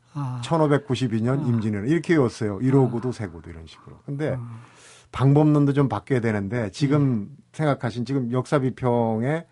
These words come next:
Speaker 1: 예.
Speaker 2: 어, 개간지 역사 비평의
Speaker 1: 예.
Speaker 2: 편집 주간이 있잖아요.
Speaker 1: 예,
Speaker 2: 그러니까
Speaker 1: 예.
Speaker 2: 어, 어떤 그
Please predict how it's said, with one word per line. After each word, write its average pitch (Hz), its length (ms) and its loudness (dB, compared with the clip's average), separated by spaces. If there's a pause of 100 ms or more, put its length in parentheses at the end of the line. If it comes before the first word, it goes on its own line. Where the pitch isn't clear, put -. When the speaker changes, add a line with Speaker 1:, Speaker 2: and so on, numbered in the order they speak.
(160)
Speaker 1:
예. 117 340 -10
Speaker 2:
어, 98 180 -8
개간지 123 400 4
역사 113 240 -2
비평의 110 340 -4
Speaker 1:
예. 143 60 0
Speaker 2:
편집 123 220 -2
주간이 110 280 -4
있잖아요. 82 520 -12
Speaker 1:
예, 135 100 -2
Speaker 2:
그러니까 131 140 -4
Speaker 1:
예. 139 100 -10 (600)
Speaker 2:
어, 98 240 -8 (540)
어떤 147 380 2
그 131 880 0